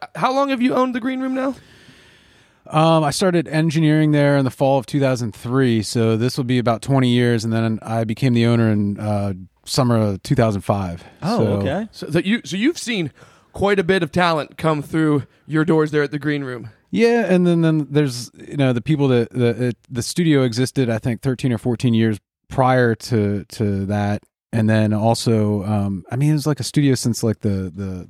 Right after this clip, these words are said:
Speaker 2: the late eighties. So
Speaker 3: Wow.
Speaker 2: there's a lot of history. There's a lot of people that have been in and out of there before, well, like, you know, when I was a, a kid, you know, at that, at that age. And then I'm
Speaker 1: Yeah.
Speaker 2: like, I came along and, um, and,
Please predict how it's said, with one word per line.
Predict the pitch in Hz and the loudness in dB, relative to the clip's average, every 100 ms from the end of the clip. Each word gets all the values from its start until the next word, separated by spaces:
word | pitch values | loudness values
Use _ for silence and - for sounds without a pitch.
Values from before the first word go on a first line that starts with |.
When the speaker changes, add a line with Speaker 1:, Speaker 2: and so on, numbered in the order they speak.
| - | -8
Speaker 2:
the | 101 | -8
late | 92 107 117 | -4 0 0
eighties. | 110 113 113 87 - - _ _ _ _ _ _ - - - | 2 2 2 -2 -10 -16 _ _ _ _ _ _ -14 -10 -8
So | - 147 | -2 0
Speaker 3:
Wow. | 123 | 2
Speaker 2:
there's | 131 127 | 2 0
a | |
lot | 107 113 123 | 0 0 0
of | 104 | 0
history. | 120 - 104 | -2 0 -2
There's | 110 | 0
a | 117 | 2
lot | 123 131 | 2 0
of | |
people | - 127 117 | 0 0 0
that | |
have | 107 | 0
been | 98 110 | 0 0
in | 113 | 0
and | 120 | 0
out | 113 113 | 2 2
of | 113 | 2
there | 110 107 - - _ - | 2 0 -4 -16 _ -8
before, | 131 131 120 117 113 101 | -2 2 4 4 2 -2
well, | 110 107 | -6 -4
like, | 104 - _ - | -4 -6 _ -12
you | 117 | -4
know, | 107 95 | -2 -2
when | 95 | -4
I | 104 | -2
was | 110 | -2
a, | 98 - | -4 -8
a | - | -10
kid, | - 139 120 - _ _ - | -2 0 0 -4 _ _ -8
you | 117 | -4
know, | 107 | -2
at | 104 | 0
that, | 113 110 | 0 0
at | 104 | 0
that | 117 117 | 0 2
age. | 131 113 | 2 2
And | 113 | 2
then | 110 110 | 2 2
I'm | |
Speaker 1:
Yeah. | 160 | 0
Speaker 2:
like, | 113 | 0
I | 110 | -2
came | - 127 | 0 0
along | 113 113 113 113 | 2 2 2 0
and, | 104 101 _ - - _ _ | -4 -6 _ -20 -20 _ _
um, | - 110 104 101 98 98 - | -2 0 2 0 -2 -6 -4
and, | 117 101 98 80 | 0 0 0 -6